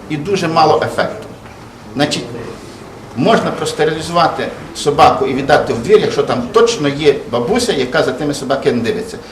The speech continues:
Є такі в нас двори, але їх мало, ми вже їх не можемо більше знайти. І та бабуся позвонить нам тоді, коли в двір прийдуть лишні собаки. Ми їх заберемо.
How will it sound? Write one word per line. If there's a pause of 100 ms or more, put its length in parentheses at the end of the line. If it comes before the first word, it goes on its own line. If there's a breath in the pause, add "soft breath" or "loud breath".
(280 loud breath)
Є
такі
в
нас
двори,
але
їх
мало,
ми
вже
їх
не
можемо
більше
знайти. (920 loud breath)
І
та
бабуся
позвонить
нам
тоді,
коли
в
двір
прийдуть
лишні
собаки. (360 loud breath)
Ми
їх
заберемо.